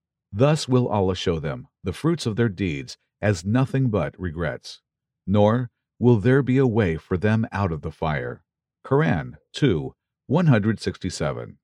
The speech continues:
The Quran shares a dialogue that will take place between the dwellers of the hellfire and the angel gatekeeper of the hell.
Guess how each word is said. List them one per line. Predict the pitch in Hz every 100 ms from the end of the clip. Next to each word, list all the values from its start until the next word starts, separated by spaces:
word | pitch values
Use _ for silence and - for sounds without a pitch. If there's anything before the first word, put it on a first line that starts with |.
| _ _ _ _
The | 147
Quran | 139 175 202 180
shares | - 131 123
a | 120
dialogue | 101 87 87 92 90 87 _ _
that | 135
will | 127
take | 127 151 160 -
place | 143 101 78
between | 95 - 104
the | 92
dwellers | 80 104 113 123
of | 95
the | 85
hellfire | 95 107 113 110 110 113 _ _ _
and | 120 120
the | 131 -
angel | 139 131 139
gatekeeper | 104 101 - - 92 80 76
of | 82 80
the | 78
hell. | 82 73 64